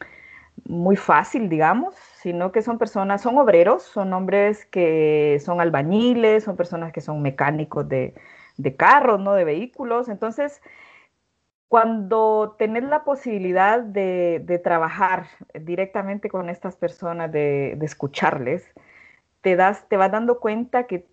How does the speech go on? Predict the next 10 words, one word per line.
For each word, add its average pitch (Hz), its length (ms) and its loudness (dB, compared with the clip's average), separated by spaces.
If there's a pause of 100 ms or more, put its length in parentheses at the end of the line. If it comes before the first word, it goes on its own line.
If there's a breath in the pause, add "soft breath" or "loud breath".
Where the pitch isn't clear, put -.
(140)
por 175 100 0
ejemplo, 185 400 -2
estas, 202 300 -4
todas 220 220 2
estas 233 240 -8
construcciones 190 540 -6
sociales 185 440 0
que 170 100 0
teóricamente 170 800 0
es, - 180 -12